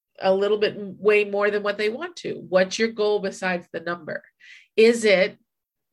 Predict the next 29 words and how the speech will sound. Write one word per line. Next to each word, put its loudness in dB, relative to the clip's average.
you -4
know, -2
I, -2
maybe -4
you -6
climb 0
stairs 2
and -6
you're -2
out 0
of -6
breath 0
and -10
you, -14
you -2
wanna 0
be -2
able -4
to -20
do -6
stairs 2
without -2
being, -2
in, -10
you -8
know, -4
out -2
of -6
breath. -8